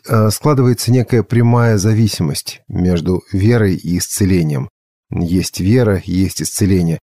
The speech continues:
Нет веры, нет исцеления. Что же ответить на это? С одной стороны, ну вот просто по нашему жизненному опыту мы знаем, что зачастую болеют весьма убежденные, весьма духовно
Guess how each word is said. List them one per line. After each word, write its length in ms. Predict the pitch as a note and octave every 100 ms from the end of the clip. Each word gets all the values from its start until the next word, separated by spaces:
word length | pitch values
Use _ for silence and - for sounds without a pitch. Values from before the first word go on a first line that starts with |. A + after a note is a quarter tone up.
| _ -
Нет 320 | G2+ A2 -
веры, 400 | F#2+ G2+ F#2 F2 -
нет 380 | F2 F2+ E2+ F#2
исцеления. 720 | F#2+ - F#2+ F2+ D2+ C#2+ - _ _ _ _ _ -
Что 200 | - B2
же 180 | B2
ответить 880 | A2+ - - G#2 A#2 G2+ - - - -
на 200 | D3 E3
это? 380 | - - - _ _ _ _ _ -
С 100 | -
одной 180 | - A#2+
стороны, 560 | - F#2+ G2 A2 G2+ -
ну 280 | - - F#2+
вот 160 | G2+ -
просто 360 | F#2+ - F#2+
по 460 | E2+ - F2+ F2 E2+
нашему 500 | F2 G2 - E2+ F2
жизненному 560 | G2+ F2+ F2 E2 E2
опыту 460 | F#2 G#2+ - - E2 _ _ _ _ -
мы 160 | G#2
знаем, 380 | G2 G2+ A#2 G#2+
что 260 | - - G2
зачастую 580 | G2+ G2 F#2 - B2 A2
болеют 640 | E2 F2 F2+ G#2+ A2+ - _ _ _ _ _ _ _ -
весьма 480 | G2+ - A2 G#2+ B2
убежденные, 920 | F#2+ G2 F2 D#2+ G#2 A#2+ G#2 D#2 B1+
весьма 460 | D2+ - G#2 A2 F2+
духовно 640 | F2+ F#2+ A2 G#2 G#2 G2